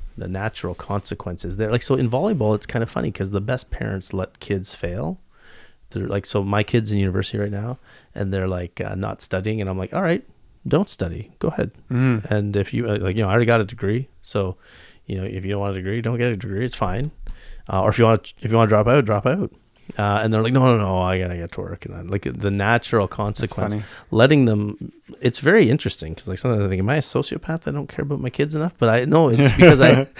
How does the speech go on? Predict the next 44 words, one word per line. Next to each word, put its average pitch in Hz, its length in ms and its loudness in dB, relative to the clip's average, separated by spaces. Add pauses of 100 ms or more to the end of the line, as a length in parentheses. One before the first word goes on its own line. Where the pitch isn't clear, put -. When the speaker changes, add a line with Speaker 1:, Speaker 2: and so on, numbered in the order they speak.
Speaker 2:
<laughs> - 220 -8
Speaker 1:
it's 123 140 2
because 139 320 2
I, 127 200 4
I 110 140 2
don't 117 320 4
mind 107 460 2
having 101 400 -2
them 90 100 -4
fail. 185 640 4
Speaker 2:
<laughs> 143 80 -6
Speaker 1:
No, 180 120 6
I 160 100 8
don't 180 160 6
mind 165 160 2
having 160 180 0
them 151 80 0
fail. 165 220 2
And 151 100 6
Speaker 2:
Yeah. 139 80 8
Speaker 1:
I 127 60 8
think 160 160 2
it's 131 140 -2
funny 156 320 2
that 101 260 -2 (400)
that's 117 420 0
the 117 120 -6
mindset 101 640 -2
that 101 160 -8
got 95 240 -4
them 92 180 -4
both 98 360 -2
into 101 200 -4
uni-, 95 160 -6
like, 101 160 -2
I 107 120 2
never 110 580 4
Speaker 2:
Yeah. 139 180 8
Speaker 1:
harped 123 160 6
on 113 120 4
them 107 140 2
about 117 180 2
marks. 98 420 -6
Speaker 2:
Yeah. 123 180 0